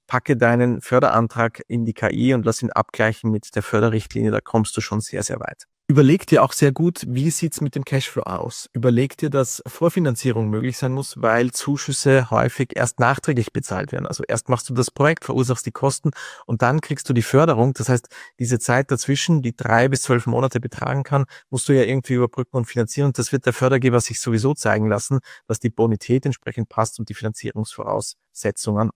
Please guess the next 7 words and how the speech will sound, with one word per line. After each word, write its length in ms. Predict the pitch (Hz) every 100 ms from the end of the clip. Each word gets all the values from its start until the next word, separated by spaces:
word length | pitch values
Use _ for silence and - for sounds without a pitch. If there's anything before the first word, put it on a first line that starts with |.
| _
auch 240 | 107 110
stimmen. 300 | - - - - _ - -
Fang 240 | - 143 185
nicht 160 | 185
zu 140 | - 156
früh 240 | - 123
an. 320 | - 131 196